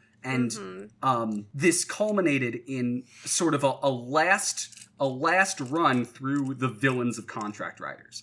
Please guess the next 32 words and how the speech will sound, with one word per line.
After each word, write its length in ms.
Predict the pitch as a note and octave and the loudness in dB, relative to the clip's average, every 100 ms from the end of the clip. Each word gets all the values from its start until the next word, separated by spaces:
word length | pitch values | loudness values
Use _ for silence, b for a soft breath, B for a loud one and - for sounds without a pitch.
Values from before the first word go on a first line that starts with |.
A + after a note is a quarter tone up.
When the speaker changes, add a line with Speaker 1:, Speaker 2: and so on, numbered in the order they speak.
| B - | B -4
Speaker 1:
And 80 | |
there 80 | G3+ | -2
were 60 | A3+ | 0
villains 280 | A3+ G#3+ - | 0 0 -2
that 120 | - - - | -6 -10 -2
I 120 | D3+ | 0
didn't 240 | C#3 D#3 | 2 0
Speaker 2:
Mm-hmm. 80 | D3+ | 2
Speaker 1:
have, 200 | D3 C3+ - C#3+ | 0 -2 -6 -6
have 140 | D3 | -4
Speaker 2:
Mm-hmm. 120 | - | -2
Speaker 1:
time 120 | C3+ B2+ | 0 0
to 60 | |
go 180 | B2+ A#2+ | 0 0
into 240 | A#2+ A2 | -2 -4
here. 320 | A2 A2+ G2+ B B B - | -8 -8 -10 B B B -6
Uh, 160 | B2 | -6
Papillon 640 | - - E3+ - D#3+ D3+ D3+ | -2 0 2 4 6 6 4
Speaker 2:
<laughs> 120 | D3 | 2
Speaker 1:
had 160 | C#3 | 2
an 60 | C3+ | 4
antagonist 680 | C#3 C3 D3+ C#3 C#3 B2+ - | 2 2 2 2 2 -2 -4
who 60 | A#2+ | -4
was, 200 | A#2 C#3+ | -2 0
you 60 | |
know, 160 | B2 A2 B B _ | 2 0 B B _
all 220 | - C#3+ C#3 | 2 4 6
about 420 | C3 A#2 A#2+ - _ - | 4 4 2 -4 _ -6
militarization 1040 | D3 D#3 C#3+ - C3+ B2 C3+ B2+ - C3 A#2+ | 2 2 2 2 2 4 4 2 0 -2 -2
and 320 | A2+ A2+ - | -4 -4 -4
commodity 480 | C#3+ B2+ A2 A2+ A2+ | 0 0 0 -2 -4
fetishism. 720 | - G#2+ G#2+ A2+ G#2+ G#2+ G#2 | -4 -6 -6 -6 -6 -6 -8